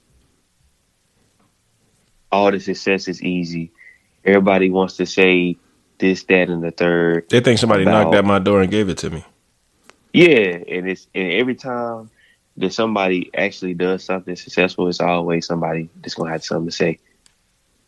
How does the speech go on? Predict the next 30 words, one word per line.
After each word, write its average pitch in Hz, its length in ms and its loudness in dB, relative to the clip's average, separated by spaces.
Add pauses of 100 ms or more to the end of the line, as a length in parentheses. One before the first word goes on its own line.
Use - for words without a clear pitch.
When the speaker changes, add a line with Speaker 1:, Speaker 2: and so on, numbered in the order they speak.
(280)
Speaker 1:
And 104 120 6
it's 95 140 4
usually, 139 680 6
it's 127 160 4
usually 165 340 6
one 135 180 6
of 120 80 2
the 110 80 0
people 113 300 2
that 101 200 2
you 101 100 0
know. 82 220 -2 (420)
Speaker 2:
Man, 107 300 4
listen. 101 360 4
Speaker 1:
And 104 340 2
it - 140 -10
Speaker 2:
Hold 135 440 2
on, 98 300 4
hold 143 260 2
on. 117 120 2
I - 160 -2
gotta 101 180 2
drop 101 260 4
you 104 120 4
a 82 60 2
bomb. 95 480 2
<laughs> - 1600 -2
Go 202 140 6
ahead, 165 260 4
Foolie. 180 400 0